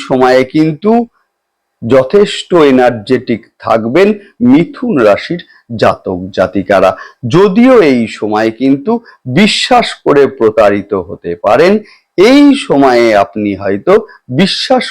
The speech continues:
করে কাউকে মনের কথা খুলে বললেন এবং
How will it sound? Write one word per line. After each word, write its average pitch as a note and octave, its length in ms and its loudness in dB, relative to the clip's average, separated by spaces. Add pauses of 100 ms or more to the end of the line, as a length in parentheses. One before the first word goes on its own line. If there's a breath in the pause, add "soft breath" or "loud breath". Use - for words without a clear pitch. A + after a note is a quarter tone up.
(100)
করে A2 220 0 (160)
কাউকে G2+ 360 0 (380 loud breath)
মনের G3 420 4 (120)
কথা B2+ 260 0 (140)
খুলে G2+ 380 -2
বললেন G#2 480 0 (480 loud breath)
এবং G#3 200 4